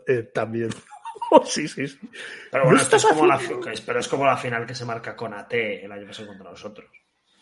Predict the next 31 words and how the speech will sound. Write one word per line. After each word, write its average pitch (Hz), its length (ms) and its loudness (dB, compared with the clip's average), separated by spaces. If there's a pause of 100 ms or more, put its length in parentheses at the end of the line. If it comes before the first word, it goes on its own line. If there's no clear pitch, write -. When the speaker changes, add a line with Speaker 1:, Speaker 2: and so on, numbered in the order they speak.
(100)
Speaker 2:
sea, - 0 -
Speaker 1:
Sí, - 160 -2
Speaker 2:
¿quién 131 120 2
esperaba 131 320 4
Speaker 1:
claro. 147 160 4
Speaker 2:
que - 20 -4
Konaté 131 480 4
pareciera 123 480 0
Beckenbauer, 101 680 -8
tío? 127 280 -16 (360)
Speaker 1:
Ah, 139 220 2
y 107 160 0
lo 104 100 -4
has 104 80 -4
visto 123 220 -4
este - 160 -6
año, 104 380 -10 (320)
fallón 110 340 2
del 113 140 -2
todo. 127 280 -2
O - 40 -10
sea, - 320 -2
son, 151 120 -20 (160)
Speaker 2:
Claro. - 160 -10
Speaker 1:
es - 80 -10
que 214 100 -2
son, 208 420 -4
sí, 196 220 -6
son 247 240 0
a-, 208 220 2
mm, 165 680 -16